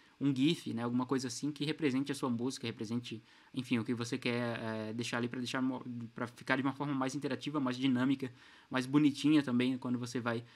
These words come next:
fazer o compartilhamento da música, né, em stories. É, e mais estati-, estatísticas pra artistas, né, em termos de quanto que você recebe, qual a localização geográfica, né, le-, é, informações demográficas,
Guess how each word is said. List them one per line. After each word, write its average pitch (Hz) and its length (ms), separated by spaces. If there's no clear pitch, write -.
fazer 123 180
o 120 40
compartilhamento 135 720
da 131 80
música, 120 380
né, 110 80
em 117 100
stories. - 580
É, 135 200
e 143 40
mais 156 200
estati-, 196 600
estatísticas 151 760
pra 143 180
artistas, 135 540
né, 123 160
em 123 100
termos 135 460
de 117 320
quanto 160 180
que - 80
você 135 200
recebe, 160 760
qual 131 520
a 110 180
localização 120 540
geográfica, 135 460
né, 120 100
le-, 113 180
é, 110 60
informações 120 600
demográficas, 123 880